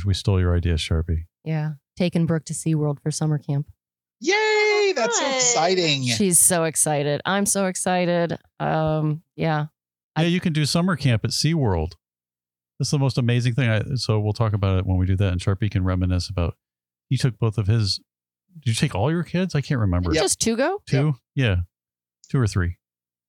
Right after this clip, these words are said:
Speaker 3: No, yeah, it was all, all three.
Speaker 1: You
Speaker 2: Oh,
Speaker 1: took
Speaker 2: I
Speaker 1: all
Speaker 2: thought
Speaker 1: three.
Speaker 2: only two did it. Okay.
Speaker 1: Yeah, that's, it's got the most amazing thing. Brooke was like, "Oh, yeah, maybe I'm interested in marine biology, blah, blah, blah." I'm like, "All right,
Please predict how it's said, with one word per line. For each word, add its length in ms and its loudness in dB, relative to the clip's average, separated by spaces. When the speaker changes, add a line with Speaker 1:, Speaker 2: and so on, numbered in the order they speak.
Speaker 3:
No, 180 0
yeah, 220 0
it 40 -2
was 120 -4
all, 200 -2
all 140 -2
three. 460 -8
Speaker 1:
You 60 0
Speaker 2:
Oh, 40 0
Speaker 1:
took 80 0
Speaker 2:
I 60 0
Speaker 1:
all 80 2
Speaker 2:
thought 140 0
Speaker 1:
three. 60 2
Speaker 2:
only 220 0
two 140 -4
did 200 -2
it. 120 -12
Okay. 140 -12
Speaker 1:
Yeah, 240 0
that's, 200 -2
it's 280 -2
got 320 0
the 80 -2
most 220 0
amazing 360 2
thing. 260 0
Brooke 200 0
was 140 0
like, 220 0
"Oh, 200 2
yeah, 240 2
maybe 300 0
I'm 160 2
interested 420 -2
in 100 0
marine 220 2
biology, 520 2
blah, 160 2
blah, 120 2
blah." 140 4
I'm 80 2
like, 240 0
"All 60 0
right, 240 2